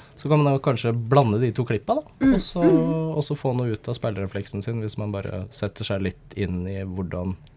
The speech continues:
Speaker 1: hvordan man får den dybden og
Speaker 2: Ja, ja, ja.
Speaker 1: brukerutstyret da.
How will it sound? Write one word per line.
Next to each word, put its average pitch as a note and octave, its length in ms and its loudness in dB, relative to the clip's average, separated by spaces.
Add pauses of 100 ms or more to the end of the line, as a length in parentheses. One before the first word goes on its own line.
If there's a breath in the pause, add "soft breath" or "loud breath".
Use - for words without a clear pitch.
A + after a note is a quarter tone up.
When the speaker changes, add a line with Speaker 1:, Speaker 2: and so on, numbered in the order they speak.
(440 soft breath)
Speaker 1:
hvordan G2+ 200 2
man A2 140 2
får D3+ 260 -2
den A#2 140 -2
dybden F#2+ 400 -2
og F2+ 140 -8 (240)
Speaker 2:
Ja, B3+ 60 0
ja, B3+ 360 6
ja. E3+ 160 0
Speaker 1:
brukerutstyret G#2 760 -4
da. - 80 -14